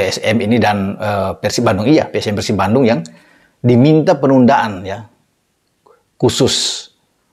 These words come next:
untuk laga ini. Tapi tidak tahu bagaimana ke depan setelah ada penolakan ini. Ya, tengah tergantung Pak Api,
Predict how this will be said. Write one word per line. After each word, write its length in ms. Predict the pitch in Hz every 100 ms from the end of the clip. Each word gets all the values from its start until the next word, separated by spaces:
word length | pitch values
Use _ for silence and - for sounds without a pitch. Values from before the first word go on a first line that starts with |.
| _ _ _
untuk 240 | - 104 117
laga 240 | 104 104
ini. 160 | 98 95
Tapi 320 | 90 110 98
tidak 240 | 104 -
tahu 160 | 98 95
bagaimana 320 | 101 98 92
ke 80 | 95
depan 320 | 92 110 107
setelah 240 | - 92
ada 80 | 95
penolakan 480 | 98 101 87 90 95
ini. 400 | 92 110 143 - _ _ _ _
Ya, 160 | 101 101
tengah 240 | 98 92
tergantung 400 | 95 98 95 98
Pak 560 | 98 92 - - _ -
Api, 480 | 95 - 135 165